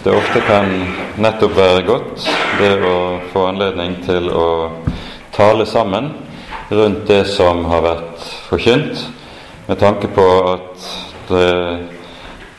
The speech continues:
kan være nødvendig å få utdypet og snakket sammen om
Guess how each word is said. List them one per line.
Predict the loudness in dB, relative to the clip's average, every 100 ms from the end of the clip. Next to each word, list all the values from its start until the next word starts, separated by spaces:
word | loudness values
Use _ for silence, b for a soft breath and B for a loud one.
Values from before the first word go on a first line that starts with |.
| -2
kan | 0
være | 2 2
nødvendig | 0 -2 -2 -2 -2 -2 0 0
å | 0 0 -2 -2
få | 0 2 -2 -4 -2
utdypet | -2 -2 -4 -4 0 0 0 -2 -6 0
og | 2 4 2 0
snakket | -6 -2 -2 -2
sammen | 0 2 2 0
om | -2 -4